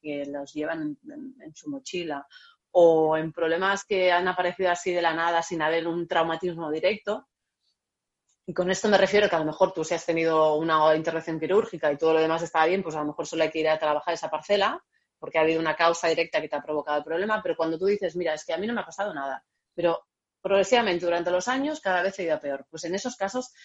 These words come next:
el paciente tiene que ser siempre, siempre activo y parte activa de, de, de su tratamiento. Por tanto, en esos talleres lo que hacemos, lo que hago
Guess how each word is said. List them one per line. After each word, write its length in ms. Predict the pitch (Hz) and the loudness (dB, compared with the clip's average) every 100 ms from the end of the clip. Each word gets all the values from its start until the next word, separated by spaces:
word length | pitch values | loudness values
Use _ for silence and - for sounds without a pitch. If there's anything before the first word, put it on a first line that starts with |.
| _ | _
el 100 | - | -6
paciente 380 | - 170 196 202 | -6 -4 -4 -2
tiene 160 | 220 190 | -2 -4
que 80 | |
ser 160 | 165 156 | -8 -16
siempre, 480 | - - 190 190 180 | -18 -6 -4 -4 -6
siempre 380 | - 185 202 190 _ | -8 -6 -6 -6 _
activo 720 | 156 151 _ 190 196 220 240 - _ _ | -8 -8 _ -6 -2 0 -2 -6 _ _
y 80 | 160 | -2
parte 240 | 175 180 | -2 0
activa 360 | 165 - 165 190 | -4 -4 -2 0
de, 200 | 156 - | -2 -6
de, 520 | 151 143 135 127 127 - - | -10 -10 -8 -10 -14 -20 -10
de 100 | 156 | -10
su 140 | - 147 | -10 -10
tratamiento. 580 | 147 147 151 170 151 | -8 -6 -2 -2 -4
Por 140 | 135 147 | -8 -4
tanto, 220 | 180 180 | -2 -2
en 80 | 160 | -2
esos 180 | 175 196 | -6 -2
talleres 340 | 202 202 202 | 0 0 0
lo 80 | 208 | 0
que 80 | 190 | 0
hacemos, 340 | 220 214 214 | -2 -4 -6
lo 140 | 175 160 | -10 -4
que 80 | |
hago 420 | 165 202 185 233 | 0 2 2 -2